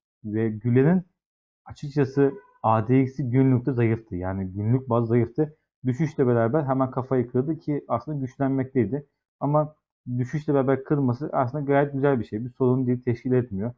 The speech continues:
Vortex'imize baktığımız zaman evet yani burada bir çok minnak bir sat sene geçmiş ama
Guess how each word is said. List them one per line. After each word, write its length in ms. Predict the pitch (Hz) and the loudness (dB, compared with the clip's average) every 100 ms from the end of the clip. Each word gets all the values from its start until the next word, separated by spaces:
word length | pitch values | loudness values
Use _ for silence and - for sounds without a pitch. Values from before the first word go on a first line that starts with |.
| _ _ _ | _ _ _
Vortex'imize 580 | 120 139 160 151 160 151 | 0 0 0 -2 -2 0
baktığımız 460 | 156 156 - 165 147 | 0 -2 -4 -4 -2
zaman 260 | 156 156 - _ _ | -2 -2 -6 _ _
evet 300 | 151 139 - | 0 0 0
yani 320 | 104 107 113 | -2 0 0
burada 240 | 127 135 139 | 0 0 -2
bir 100 | 139 | -4
çok 260 | - 147 | -6 -6
minnak 400 | 139 143 147 147 | -4 0 -2 -2
bir 100 | 143 | -4
sat 280 | 131 143 135 | -2 -2 -2
sene 180 | 143 143 | -2 -2
geçmiş 240 | 135 - | -2 -2
ama 220 | 196 131 | -2 0